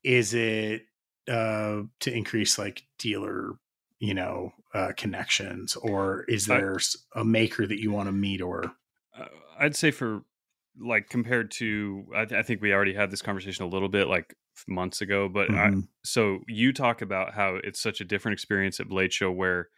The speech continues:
Speaker 2: you're not so customer facing when you're walking and you're
Speaker 1: Mm-hmm.
Speaker 2: industry facing and you're talking to
Speaker 1: Mm-hmm.
Speaker 2: people. And that's what I, that's all I have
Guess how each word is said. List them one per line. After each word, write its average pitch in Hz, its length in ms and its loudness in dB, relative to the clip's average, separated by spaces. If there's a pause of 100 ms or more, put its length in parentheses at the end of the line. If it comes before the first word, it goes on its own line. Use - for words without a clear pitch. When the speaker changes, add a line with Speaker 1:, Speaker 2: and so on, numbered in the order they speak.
(140)
Speaker 2:
you're 104 120 -2
not 104 280 2
so 104 320 0
customer 101 480 -2
facing 107 500 2
when 101 100 2
you're 87 120 -2
walking 120 640 0
and 104 140 6
you're 110 360 6
Speaker 1:
Mm-hmm. - 60 -12
Speaker 2:
industry 117 520 4
facing 120 440 2
and 101 80 2
you're 90 100 -2
talking 104 360 4
to 98 60 4
Speaker 1:
Mm-hmm. - 20 0
Speaker 2:
people. 92 320 -6
And 90 160 -12 (500)
that's 120 220 0
what 113 100 -6
I, 101 120 -4 (200)
that's 120 220 -2
all 107 300 -4
I 110 140 4
have 127 400 -2